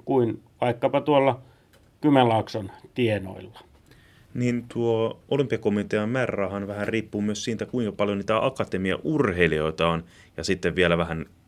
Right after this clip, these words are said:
Speaker 2: siinä on varmaan jotain perusteita, minkä tasoisia urheilijoita, että onko S M,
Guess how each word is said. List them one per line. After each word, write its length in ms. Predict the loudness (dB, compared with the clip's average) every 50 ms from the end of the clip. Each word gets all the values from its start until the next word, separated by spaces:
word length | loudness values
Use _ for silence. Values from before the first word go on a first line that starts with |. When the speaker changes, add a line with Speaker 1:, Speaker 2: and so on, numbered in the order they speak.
| _ -6
Speaker 2:
siinä 240 | -2 -2 0 0
on 60 | 0 0
varmaan 300 | 0 -2 -2 -2 -2 -2
jotain 240 | -2 0 0 0
perusteita, 560 | 0 0 0 0 -2 -4 -4 -4 -2 -2 -4 -6 -8 -12 -20 -20 -20 -12 _ 0
minkä 240 | 2 2 2 0 0 2
tasoisia 540 | 2 2 4 4 2 2 2 2 0 -2 -2
urheilijoita, 520 | -2 -2 -4 -4 -4 -4 -4 -4 -4 -6
että 140 | -6 -6 -6
onko 300 | -6 -4 -2 -2 -2 -2
S 140 | -2 -4 -6 -6
M, 80 | -8